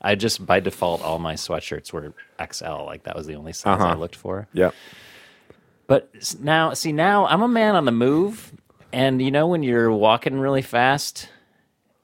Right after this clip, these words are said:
Speaker 1: if I'm walking or running, I've got, like, this parachuting effect going on behind me. <laughs> That doesn't work for me.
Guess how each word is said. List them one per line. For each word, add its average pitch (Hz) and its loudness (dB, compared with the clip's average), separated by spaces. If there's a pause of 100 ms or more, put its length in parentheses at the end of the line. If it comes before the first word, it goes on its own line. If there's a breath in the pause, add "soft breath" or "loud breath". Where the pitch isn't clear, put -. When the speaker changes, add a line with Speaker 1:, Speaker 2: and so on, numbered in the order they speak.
(260)
Speaker 1:
if 104 -12
I'm 135 2
walking 113 2
or 113 0
running, 110 0
I've 95 -6
got, 98 0
like, 92 -6
this - -12
parachuting 143 -4
effect 151 -4
going 156 -2
on 151 -4
behind 160 -2
me. 175 -2
<laughs> - 2
That 269 4
doesn't 214 4
work 185 6
for 143 -2
me. 90 -4